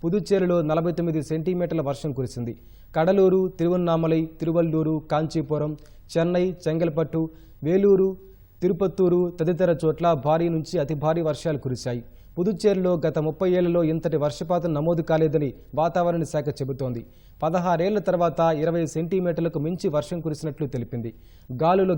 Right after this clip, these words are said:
గంటకు తొంభై కిలోమీటర్ల వేగంతో వీయడంతో చాలా చోట్ల చెట్లు, విద్యుత్ స్తంభాలు నేలకూలాయి. ఇళ్లలోకి వరద నీరు చేరడంతో ప్రజలు భవనాలపైకెక్కారు. కాలనీలో కార్లు, ద్విచక్ర వాహనాలు నీట మునిగాయి.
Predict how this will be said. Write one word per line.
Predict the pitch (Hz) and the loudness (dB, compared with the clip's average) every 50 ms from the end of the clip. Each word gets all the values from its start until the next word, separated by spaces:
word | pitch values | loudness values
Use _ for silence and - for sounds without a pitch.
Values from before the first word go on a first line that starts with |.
| 131 156 | 0 0
గంటకు | 165 165 170 165 175 170 | -2 -2 -2 -4 -4 -4
తొంభై | - - 151 165 165 170 165 | -2 -2 -2 0 0 0 0
కిలోమీటర్ల | - - 170 185 185 185 185 165 175 165 | 0 -2 0 0 0 0 0 -2 -2 0
వేగంతో | 156 165 165 165 160 147 143 165 | 0 2 2 2 0 0 0 0
వీయడంతో | 151 151 160 170 160 160 156 147 165 156 147 - - - - - - - - | 0 2 2 2 0 0 0 0 0 0 0 -2 -6 -12 -20 -20 -10 -4 0
చాలా | 160 165 180 180 165 - | 2 2 2 2 2 0
చోట్ల | 170 156 135 156 165 160 151 - - - | 0 0 0 0 0 0 0 -2 -2 -4
చెట్లు, | 165 151 - - 175 180 | -4 -4 -4 -2 -2 0
విద్యుత్ | 180 156 147 151 143 180 165 - | 0 0 -2 -2 -2 -2 -4 -4
స్తంభాలు | - - 151 156 151 156 156 156 | -4 -4 -2 -2 0 0 2 2
నేలకూలాయి. | 151 139 143 143 143 139 - 135 127 123 120 117 117 - - - - - - - - | 2 0 0 -2 -4 -4 -4 -4 -4 -4 -6 -8 -10 -14 -20 -20 -20 -20 -18 -6 -2
ఇళ్లలోకి | 151 165 185 190 190 180 165 - 180 175 | 0 2 2 4 2 2 2 0 0 0
వరద | 147 156 160 165 175 | 2 2 0 0 0
నీరు | 180 175 165 165 | 0 0 0 0
చేరడంతో | - - 165 160 156 156 156 139 170 165 | 0 0 0 0 0 -2 -2 -2 -2 -2
ప్రజలు | 151 - 156 151 147 165 165 156 | -2 -2 -2 -2 0 0 0 0
భవనాలపైకెక్కారు. | 123 135 147 165 170 165 156 151 - 143 131 - 127 113 - 135 127 120 - - - - - - - - - - | 0 -2 -2 -2 0 0 0 0 -2 -4 -4 -4 -6 -6 -6 -6 -6 -6 -8 -12 -18 -20 -20 -20 -20 -10 -2 0
కాలనీలో | 165 185 202 202 202 196 190 190 180 175 | 2 2 4 4 4 2 2 2 0 -2
కార్లు, | - - 175 165 170 170 175 175 180 180 | -2 0 0 0 2 2 2 0 0 0
ద్విచక్ర | 151 143 156 147 180 170 - 165 | -2 -4 -4 -4 -4 -4 -2 0
వాహనాలు | 160 165 160 143 160 160 156 151 147 | 0 0 0 0 0 0 0 0 0
నీట | 139 147 147 143 143 | -2 -2 -4 -4 -4
మునిగాయి. | 127 127 123 117 123 120 120 120 | -4 -4 -4 -6 -6 -8 -8 -10